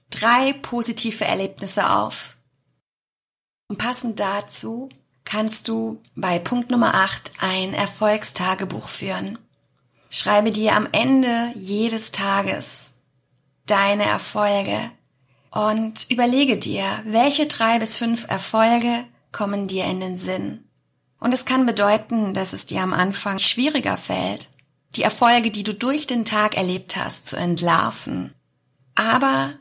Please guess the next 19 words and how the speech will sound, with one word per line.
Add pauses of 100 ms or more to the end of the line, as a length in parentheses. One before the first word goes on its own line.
(180)
wenn
diese
Übung
tagtäglich
durchgeführt
wird, (220)
wirst
du
merken,
dass
du (320)
den
Sinn
für
Erfolg
schärfst (380)
und
somit (120)
auch